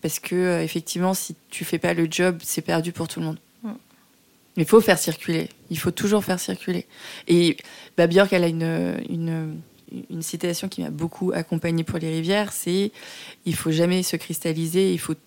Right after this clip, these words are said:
Speaker 1: toujours avoir le courage de rester liquide. » Mm.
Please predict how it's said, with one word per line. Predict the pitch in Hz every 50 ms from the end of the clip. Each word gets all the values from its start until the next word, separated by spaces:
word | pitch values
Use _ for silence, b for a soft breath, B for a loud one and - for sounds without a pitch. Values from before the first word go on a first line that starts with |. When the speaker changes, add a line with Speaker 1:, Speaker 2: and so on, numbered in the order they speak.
| _
Speaker 1:
toujours | - - - 185 185 175 180 185 185 190 190 - -
avoir | 170 165 165 170
le | 165 165
courage | 160 - - - 175 170 175 175 170 -
de | 175 165
rester | 160 165 165 - 165
liquide. » | 156 160 156 - - 175 165 - - _ _ _ _ _ _ _ -
Mm. | 170